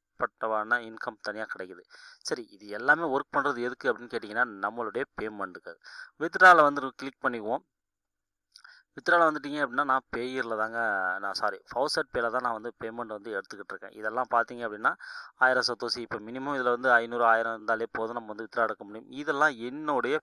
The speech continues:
பேமெண்ட்ஸ் அப்படின்னு சொல்லிக்கிறேன். அடுத்து வந்து பார்த்தீங்கன்னா,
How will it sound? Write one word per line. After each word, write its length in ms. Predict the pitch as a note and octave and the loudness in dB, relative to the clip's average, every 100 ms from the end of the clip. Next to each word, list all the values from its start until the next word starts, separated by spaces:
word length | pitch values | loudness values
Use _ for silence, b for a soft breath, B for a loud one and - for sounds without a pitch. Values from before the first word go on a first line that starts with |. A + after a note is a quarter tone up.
| _ | _
பேமெண்ட்ஸ் 460 | A#2+ A#2+ B2 A2+ G#2 | -4 -2 -4 -6 -8
அப்படின்னு 240 | G#2 - | -10 -10
சொல்லிக்கிறேன். 380 | G2+ G2 F#2 - B B B B B B - | -10 -8 -10 -12 B B B B B B 6
அடுத்து 340 | C3+ D#3 F3 | 8 6 2
வந்து 140 | D#3+ D3+ | 0 0
பார்த்தீங்கன்னா, 300 | C#3+ D#3 | 0 0